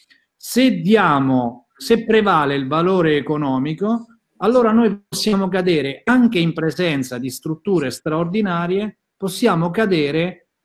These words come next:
in errori di valutazione madornali come quelli che stanno emergendo nella gestione delle R S A in Lombardia.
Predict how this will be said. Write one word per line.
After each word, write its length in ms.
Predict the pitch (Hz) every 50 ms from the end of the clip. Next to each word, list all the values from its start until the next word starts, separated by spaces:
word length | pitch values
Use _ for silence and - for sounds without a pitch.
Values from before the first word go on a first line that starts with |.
| _ -
in 360 | 202 220 214 170 156 - - -
errori 720 | - 196 196 185 185 202 214 196 175 143 131 127 131 127
di 100 | 143 156
valutazione 680 | 160 170 165 160 156 180 170 170 - 208 170 143 143
madornali 840 | 156 170 180 175 208 208 202 196 185 175 147 135 135 147 160 185 180
come 300 | 180 - 202 208 233 226
quelli 500 | 226 - 175 160 160 170 180 190 202 208 - _ _ _ _ _
che 140 | - 175
stanno 440 | 156 - - 208 185 156 143 143 143
emergendo 800 | 151 165 190 185 170 139 131 156 143 143 151 160 165 170 175 175
nella 300 | 165 147 135 139 139 135
gestione 640 | 135 139 170 156 - - - 143 139 139 139 151 147
delle 280 | 143 131 131 131 135 135
R 160 | 135 135 127
S 140 | - - -
A 200 | 143 131 127 131
in 60 | 127 113
Lombardia. 580 | 113 113 113 113 110 117 127 117 101 95 -